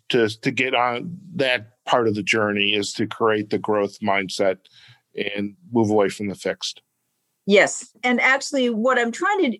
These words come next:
Speaker 2: do when, in, within the book is really to get people to reflect, 'cause that, and be aware. And because nobody can tell somebody, "You must do something this way," or, "You must change your thoughts to this way."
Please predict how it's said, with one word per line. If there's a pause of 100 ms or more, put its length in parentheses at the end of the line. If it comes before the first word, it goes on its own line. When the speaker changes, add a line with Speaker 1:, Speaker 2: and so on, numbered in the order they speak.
(100)
Speaker 2:
do
when,
in,
within
the
book
is
really
to
get (160)
people
to
reflect, (680)
'cause (180)
that,
and
be
aware. (600)
And
because
nobody
can
tell
somebody,
"You
must
do
something
this
way,"
or,
"You
must
change
your
thoughts
to
this
way."